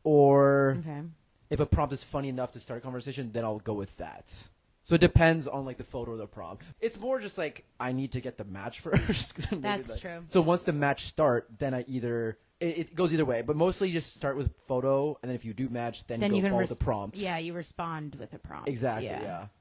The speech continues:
Speaker 1: yeah. Um, I mean, yeah, I
Speaker 2: I
Speaker 1: don't
Speaker 2: think,
Speaker 1: know.
Speaker 2: no, that's the same for me.
Speaker 1: Okay, cool.
Speaker 2: Unless the prompt is, like, really good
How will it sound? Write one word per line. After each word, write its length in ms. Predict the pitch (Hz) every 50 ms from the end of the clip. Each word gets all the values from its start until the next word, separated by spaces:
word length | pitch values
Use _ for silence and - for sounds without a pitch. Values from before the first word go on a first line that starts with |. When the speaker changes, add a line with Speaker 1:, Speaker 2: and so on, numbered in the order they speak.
| _ _ _ _ -
Speaker 1:
yeah. 360 | 120 117 113 113 110 110 110
Um, 140 | 110 107 104 -
I 20 |
mean, 140 | 131 123 117
yeah, 160 | 113 120 110
I 0 |
Speaker 2:
I 140 | 101 92 -
Speaker 1:
don't 80 | 214 220
Speaker 2:
think, 160 | 214 - -
Speaker 1:
know. 60 | 233 226
Speaker 2:
no, 40 | 220
that's 180 | 208 196 -
the 100 | - 208
same 160 | - 196 180
for 140 | 170 - 165
me. 220 | 151 147 143 156 151
Speaker 1:
Okay, 220 | 131 131 123 107 98 -
cool. 180 | 98 67 82 92
Speaker 2:
Unless 340 | - 214 226 220 226 220 -
the 100 | - 277 262
prompt 340 | - 240 220 214 208 -
is, 140 | 202 196 175 190
like, 300 | 185 175 170 - - _ - _ _ _ _ _ _ - _
really 420 | 185 170 170 180 180 175 165 170 160
good 420 | - - - 165 185 202 269 277